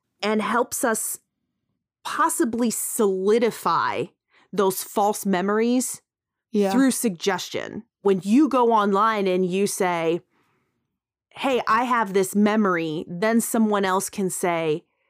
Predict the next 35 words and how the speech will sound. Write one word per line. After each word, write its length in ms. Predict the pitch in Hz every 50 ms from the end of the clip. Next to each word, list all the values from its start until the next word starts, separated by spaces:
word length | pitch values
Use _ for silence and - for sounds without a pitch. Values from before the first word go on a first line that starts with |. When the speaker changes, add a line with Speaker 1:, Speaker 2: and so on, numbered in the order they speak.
| _ _ _ _ _ _ _ _ -
Speaker 1:
"Oh, 180 | - 247 247 254
yeah, 380 | 240 233 285 294 233 175 156 - - _ _ -
also, 840 | 226 240 254 294 339 - - - - 196 170 156 147 151 156 - - -
I 100 | 202 196
heard 200 | 175 226 226 214
about 260 | 185 214 196 196 196
it 100 | 190 180
on 180 | 175 175 175
the 60 | 165 160
news." 760 | 175 190 202 233 247 220 170 160 - - - - - - - _ _ _ _ _ _ _ _ _ _ _ _ -
Speaker 2:
Yeah. 340 | 240 233 214 185 175 196 180 -
Speaker 1:
And 140 | 214 214 -
people 200 | 240 220 208 220
are 20 |
like, 220 | 214 202 190 - -
"Oh, 180 | 233 262 262 240
did 180 | 175 151 202 220
I? 340 | 302 359 415 440 427 370 294 _
Yeah, 280 | - 175 - 247 294 311
that's 180 | 240 269 262 -
probably 300 | - 294 294 285 285 277
where 180 | 220 254 254
I 140 | 254 262 311
heard 160 | 277 240 185
it. 60 | 180
Yeah, 100 | 202 269 208
I 60 | 196
heard 140 | 247 320 330
it 80 | 285 277
on 80 | 240
the 60 | 269 254
news 320 | 254 277 277 277 277 -
too." 460 | - - 381 453 392 190 143 92 - - - - - - - -
So 360 | - - - 294 285 262 - - _ _ _ -
it's, 380 | 277 285 - - - - -